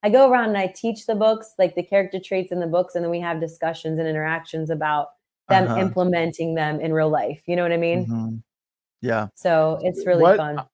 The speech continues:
Speaker 2: I'm curious, 'cause the first one was red, second was yellow, third one was orange. What color is it gonna be?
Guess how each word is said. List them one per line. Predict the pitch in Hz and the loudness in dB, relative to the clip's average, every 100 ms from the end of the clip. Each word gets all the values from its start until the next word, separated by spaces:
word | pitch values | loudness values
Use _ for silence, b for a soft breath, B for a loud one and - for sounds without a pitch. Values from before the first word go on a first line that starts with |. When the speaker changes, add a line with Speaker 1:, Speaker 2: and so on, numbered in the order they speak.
| - | -2
Speaker 2:
I'm | 156 160 | 2 2
curious, | - 185 180 151 - - _ _ _ _ - | 4 6 8 6 0 -18 _ _ _ _ -10
'cause | 147 | -6
the | 143 | -4
first | - 196 196 | 2 0 2
one | 220 | 0
was | 208 160 | 0 0
red, | 170 170 170 165 156 | 2 4 4 0 -2
second | 180 175 175 | -6 -6 -8
was | 147 | -6
yellow, | 156 156 156 156 151 | 0 2 4 4 2
third | 147 160 151 | 0 0 0
one | 147 | 0
was | 127 | -2
orange. | 139 151 139 131 123 127 | -4 -2 0 0 -2 -2
What | 135 123 - | 0 0 0
color | 147 147 135 117 | 2 4 4 2
is | 120 127 | -2 -4
it | 117 | -4
gonna | 123 120 | -6 -6
be? | 127 120 143 | -8 -2 0